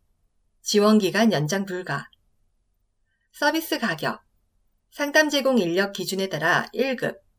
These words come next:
팔만 원, 이 급 칠만 원. 본인 부담금. 기준 중위소득 수준에 따라 자부담 영에서 삼십 프로. 영 원에서부터 십구만 이천 원까지 발생.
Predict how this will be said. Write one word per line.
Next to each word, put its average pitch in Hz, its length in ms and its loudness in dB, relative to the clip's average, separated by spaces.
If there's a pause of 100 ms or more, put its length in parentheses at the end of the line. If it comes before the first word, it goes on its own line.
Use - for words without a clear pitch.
(220)
팔만 240 380 0
원, 220 240 -2 (380)
이 196 160 -6
급 156 240 -8 (260)
칠만 269 420 -2
원. 127 160 -6 (1500)
본인 240 320 4
부담금. 170 580 0 (840)
기준 269 320 0
중위소득 240 520 2
수준에 262 380 -4
따라 196 340 0
자부담 208 800 0
영에서 196 420 -2
삼십 302 360 -10
프로. 160 240 -8 (1120)
영 170 200 4
원에서부터 208 840 0
십구만 277 520 -2
이천 240 300 -4
원까지 233 500 -2
발생. 147 560 -8